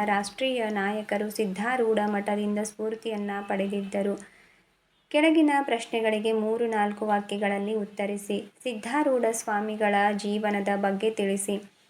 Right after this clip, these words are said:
ಸಿದ್ಧಾರೂಢರು ಬೀದರ್ ಜಿಲ್ಲೆಯ ಬಳಕಾಪುರದಲ್ಲಿ ಹತ್ತೊಂಬತ್ತು ನೂರ ಮೂವತ್ತೊಂಬತ್ತರಲ್ಲಿ ಜನಿಸಿದರು. ಅವರಿಗೆ ಚಿಕ್ಕಂದಿನಿಂದಲೇ ಐಹಿಕ ಸುಖ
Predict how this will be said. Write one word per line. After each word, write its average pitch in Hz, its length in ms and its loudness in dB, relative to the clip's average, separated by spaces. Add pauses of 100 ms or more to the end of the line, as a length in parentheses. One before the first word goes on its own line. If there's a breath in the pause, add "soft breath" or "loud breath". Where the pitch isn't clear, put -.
(300 loud breath)
ಸಿದ್ಧಾರೂಢರು 247 1080 2 (800 loud breath)
ಬೀದರ್ 269 500 2
ಜಿಲ್ಲೆಯ 233 460 4
ಬಳಕಾಪುರದಲ್ಲಿ 220 960 2
ಹತ್ತೊಂಬತ್ತು 240 600 -6
ನೂರ 214 180 -2
ಮೂವತ್ತೊಂಬತ್ತರಲ್ಲಿ 208 1080 -2
ಜನಿಸಿದರು. 202 680 0
ಅವರಿಗೆ 247 580 -4
ಚಿಕ್ಕಂದಿನಿಂದಲೇ 240 1040 -2
ಐಹಿಕ 220 500 0
ಸುಖ 233 280 -4